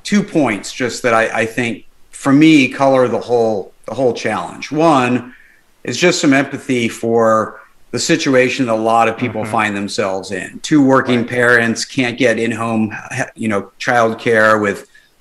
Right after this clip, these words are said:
Speaker 1: you know, five-year-olds running around, uh, trying to do school in an open floor pan-, plan with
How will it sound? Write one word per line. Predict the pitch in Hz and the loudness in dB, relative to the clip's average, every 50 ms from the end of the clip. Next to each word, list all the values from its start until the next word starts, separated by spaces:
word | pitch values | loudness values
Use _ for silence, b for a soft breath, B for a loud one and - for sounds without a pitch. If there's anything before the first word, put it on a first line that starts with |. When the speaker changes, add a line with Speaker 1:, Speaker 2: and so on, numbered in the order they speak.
| _ | _
Speaker 1:
you | - - | -6 -4
know, | 110 98 95 | -4 -4 -4
five-year-olds | - - 135 123 123 131 117 120 113 107 104 101 101 85 98 | 0 2 4 4 4 4 2 0 0 0 0 -2 -2 -2 -2
running | 110 113 107 107 98 | -2 0 0 -2 -2
around, | 95 98 101 101 101 101 101 104 101 101 - | -2 0 0 2 2 2 0 0 -2 -4 -8
uh, | - - - - 98 98 95 95 92 - b b b b b b b _ | -10 -6 -4 -2 0 0 0 0 -2 -4 b b b b b b b _
trying | - - 120 113 110 107 | -4 0 0 0 0 0
to | 104 | -4
do | 98 101 101 | -4 -6 -6
school | 95 - - - 127 123 120 120 113 113 110 104 101 101 98 | -6 -6 -6 -2 0 2 2 4 4 4 4 2 0 -2 -4
in | 104 107 | -6 -6
an | 107 104 - | -6 -4 -2
open | - 131 117 - 120 113 107 95 | -2 -2 0 0 0 0 0 -2
floor | - - 123 123 117 117 117 | -4 -4 0 2 2 2 2
pan-, | 117 - 120 113 110 107 107 107 - - | 0 -2 -4 -2 -2 -2 -4 -6 -8 -8
plan | - - 110 110 110 104 104 104 107 | -6 -4 -2 -2 -2 -2 -2 -2 -2
with | 104 104 101 98 92 - - | -2 -2 -4 -4 -6 -10 -16